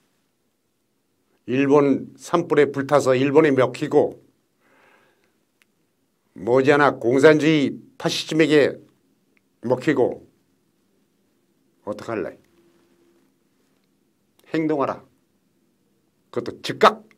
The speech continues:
행동에 나서라. 전쟁하라는 게 아니다. 미국의 평화와 세계 평화를 지키기 위한 행동에 나서라. 그렇게 말합니다. 그러면서,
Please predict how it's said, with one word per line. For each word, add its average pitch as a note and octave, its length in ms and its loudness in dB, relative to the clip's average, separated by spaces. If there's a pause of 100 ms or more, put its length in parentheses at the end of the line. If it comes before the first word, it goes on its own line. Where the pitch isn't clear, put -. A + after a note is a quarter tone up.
(200)
행동에 G3 340 6
나서라. - 420 -4 (1300)
전쟁하라는 D#3+ 680 4
게 F#3+ 140 2
아니다. B2+ 380 -4 (2250)
미국의 E3 580 0
평화와 C#3+ 500 2
세계 G#3+ 320 -2
평화를 G3+ 500 0
지키기 E3+ 420 -2
위한 A#2+ 260 2
행동에 A#3 440 0
나서라. A2 420 -4 (1300)
그렇게 D3+ 220 0
말합니다. - 460 -10 (1800)
그러면서, C3+ 640 -4